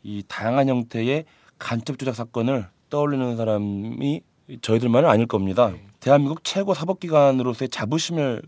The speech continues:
Speaker 1: 갖고 있다면 검찰이, 그리고 국정원도 마찬가지겠지요. 과거에 그런 간첩 조작 사건들을 막았어야 했고 하지 말았어야 했고, 아니 지금이라도 그때 사건에 대해서 처절히 반성하고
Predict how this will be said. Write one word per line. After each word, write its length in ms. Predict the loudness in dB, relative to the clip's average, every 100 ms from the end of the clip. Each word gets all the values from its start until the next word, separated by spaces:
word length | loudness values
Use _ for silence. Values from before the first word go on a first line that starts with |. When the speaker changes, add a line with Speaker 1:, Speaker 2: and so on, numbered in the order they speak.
| -16
Speaker 1:
갖고 280 | -16 -4 -4
있다면 440 | 4 4 4 -4 _ _
검찰이, 580 | -12 -12 -8 -8 -8 -8 -12 _ _ _ _ _ _ _
그리고 220 | -12 -10
국정원도 560 | -10 -6 0 2 2 2
마찬가지겠지요. 1040 | 0 0 -4 -4 -6 -10 -14 -10 -6 -6 -8 _ _ _
과거에 760 | 0 2 4 4 6 6 4 -4 _
그런 340 | -6 -2 0 0
간첩 320 | -4 -6 -8
조작 200 | -4 -4
사건들을 840 | -4 -10 -4 -2 0 -2 -2 -2 -4 _ -20 -6
막았어야 560 | 0 2 2 4 4 4
했고 240 | -2 -8
하지 240 | -6 -2
말았어야 460 | 2 4 2 -2 -4
했고, 380 | -4 -6 -10 -10 _ _
아니 340 | 2 4 2 -2 -18 -14
지금이라도 520 | -6 -2 4 6 6 4
그때 280 | -4 -2
사건에 340 | -2 -2 -4 -2
대해서 460 | 0 0 2 0 -2 _ _
처절히 580 | -6 -2 2 2 2 -2 _ _ _ _
반성하고 800 | -4 -2 2 4 6 6 4